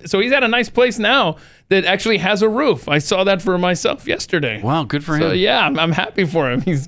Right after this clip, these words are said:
Speaker 1: got a roof now. I can,
Speaker 2: Ah, congratulations,
Speaker 1: I can confirm.
Speaker 2: Jeffy. Yeah, that's good. <laughs> That's great.
Speaker 1: So anyhow, yeah,
Speaker 2: Yeah,
Speaker 1: so we
Speaker 2: completely
Speaker 1: forgot about that one.
Speaker 2: forgot about, what was that, a year, two years?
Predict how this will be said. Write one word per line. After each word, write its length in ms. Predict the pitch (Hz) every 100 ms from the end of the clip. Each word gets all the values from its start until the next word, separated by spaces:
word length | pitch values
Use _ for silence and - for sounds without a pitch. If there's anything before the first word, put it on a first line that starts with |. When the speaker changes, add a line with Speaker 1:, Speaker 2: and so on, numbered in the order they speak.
| -
Speaker 1:
got 180 | 185 208
a 80 | 214
roof 320 | 202 190 -
now. 260 | 135 110 101
I 100 | 127
can, 220 | 139 165
Speaker 2:
Ah, 180 | 85 135 -
congratulations, 880 | - 104 117 123 113 98 85 71 73
Speaker 1:
I 40 | 135
can 100 | 127
confirm. 640 | 139 123 180 170 131 80
Speaker 2:
Jeffy. 100 | 110 - _ 110
Yeah, 240 | 110 92 -
that's 180 | 120 -
good. 280 | 139 120 80 - 196 - - -
<laughs> 80 | - - _ _ _ _ _
That's 260 | 302 - -
great. 400 | - 147 139 80 -
Speaker 1:
So 160 | 117
anyhow, 480 | 127 127 123 113 120
yeah, 300 | 143 160 139
Speaker 2:
Yeah, 60 | 127
Speaker 1:
so 100 | 175
we 100 | 151
Speaker 2:
completely 280 | 170 202 -
Speaker 1:
forgot 60 | 294
about 60 |
that 40 | 277
one. 80 | 277 302
Speaker 2:
forgot 200 | 285 285
about, 240 | 262 -
what 140 | 202 202
was 140 | 185
that, 160 | 151 110
a 20 |
year, 340 | 120 170 165 - -
two 160 | 202
years? 400 | 226 359 330 -